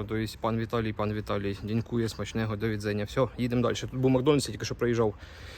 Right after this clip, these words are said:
і їхав навстрічу полячка, їхала на велосипеді без світа, чуть мене не врізалася, кричить: «О, курва!» Я їй кажу: «Я пердолю», поїхав далі. Ну так нельзя казати, це погані слова мені писали, я знаю.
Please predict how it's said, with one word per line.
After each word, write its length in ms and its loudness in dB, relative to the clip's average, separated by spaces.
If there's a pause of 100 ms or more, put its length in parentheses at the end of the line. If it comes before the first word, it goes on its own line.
(140)
і 60 2
їхав 180 4
навстрічу 320 2
полячка, 340 4
їхала 220 6
на 80 6
велосипеді 440 2
без 200 0
світа, 480 4 (800)
чуть 160 -2
мене 120 6
не 80 6
врізалася, 360 4
кричить: 240 0
«О, 60 6
курва!» 360 4 (160)
Я 80 2
їй 60 4
кажу: 200 4
«Я 100 4
пердолю», 440 6 (560)
поїхав 320 2
далі. 220 8
Ну 120 4
так 140 2
нельзя 180 6
казати, 220 2
це 100 -2
погані 280 2
слова 260 2
мені 160 2
писали, 320 2
я 100 4
знаю. 260 2